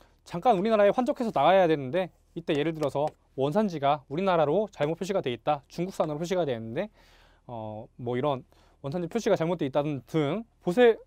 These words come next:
아, 보수 작업이 필요한 경우가 있을 수 있어요. 자, 얼마든지 있을 수 있어요. 그렇죠?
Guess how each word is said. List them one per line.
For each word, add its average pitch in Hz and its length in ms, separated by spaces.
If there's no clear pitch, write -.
아, 170 100
보수 214 280
작업이 208 480
필요한 220 280
경우가 180 480
있을 185 200
수 247 160
있어요. 151 320
자, 135 140
얼마든지 180 340
있을 175 160
수 180 100
있어요. 131 280
그렇죠? 143 400